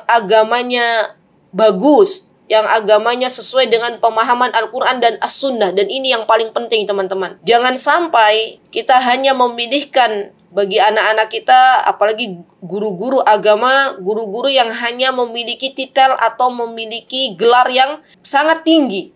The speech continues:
Tapi kita tidak tahu siapa guru anak kita. Subhanallah. Maka Imam Zarnuzi, beliau mengatakan, hendaklah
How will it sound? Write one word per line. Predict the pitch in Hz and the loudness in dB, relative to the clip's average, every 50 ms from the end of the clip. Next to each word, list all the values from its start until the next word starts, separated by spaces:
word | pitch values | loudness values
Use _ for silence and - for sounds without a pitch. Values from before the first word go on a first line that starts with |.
| _ _ | _ _
Tapi | _ - 202 208 254 | _ -6 -4 -4 -4
kita | - 285 294 311 311 | -6 -4 -2 0 0
tidak | 294 269 262 - - - | 2 2 0 0 0 2
tahu | 294 311 330 339 320 | 2 4 4 4 2
siapa | 320 349 349 453 392 359 302 262 | 0 0 -2 0 0 0 0 0
guru | - 247 240 | 0 0 0
anak | - 190 220 208 180 - - | 2 2 2 2 -2 -4 -8
kita. | 214 196 - 180 143 - - _ _ | -10 -4 -2 0 -2 -2 -4 _ _
Subhanallah. | _ - - - - - 214 220 214 202 190 175 165 156 - _ | _ -14 -14 -14 -12 -6 -4 -2 -2 0 -2 -2 -4 -6 -10 _
Maka | _ 214 226 - 294 285 277 | _ -4 0 0 2 2 2
Imam | 285 285 294 294 285 262 247 247 247 - - _ _ - | 2 2 2 2 2 0 -4 -8 -8 -10 -14 _ _ -10
Zarnuzi, | 185 175 233 226 220 247 294 285 262 196 220 247 240 240 - | -2 2 2 2 4 4 4 2 2 0 -2 -4 -4 -6 -4
beliau | 202 196 208 226 247 247 | 0 2 2 4 2 2
mengatakan, | 233 226 214 214 220 240 240 - 233 226 220 | 2 0 0 2 2 0 2 2 0 0 0
hendaklah | 214 220 226 202 208 226 220 214 - - | 0 0 2 4 4 4 2 0 -2 -6